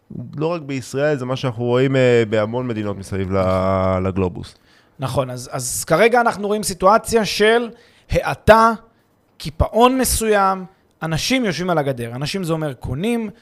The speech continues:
Speaker 2: זה אומר מוכרים, אנשים יושבים על הגדר במוד המתנה.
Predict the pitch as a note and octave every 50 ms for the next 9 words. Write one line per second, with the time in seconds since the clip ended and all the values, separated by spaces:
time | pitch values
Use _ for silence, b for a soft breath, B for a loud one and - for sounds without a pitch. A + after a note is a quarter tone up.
0 | b b - C3 D#3+ D#3+ D#3 D3 C#3 C3+ B2+ A#2 - - G3+ A#3+ C4 B3+ A#3 b
1 | b b b b - D#3+ F3 D#3+ - B3+ C#4 C#4 A3 E3+ - E3+ G3+ G3 F3+ D#3
2 | D3 C3+ B2+ B2+ B2 D3+ G3+ B3+ D4 D4+ D4+ C4+ b b b b b b C#3 C#3+
3 | C#3+ D#3+ F#3+ A#3 C4+ G#3 G#3 F#3+ E3 - - E3+ D#3+ D#3 D3+ B2 G#2+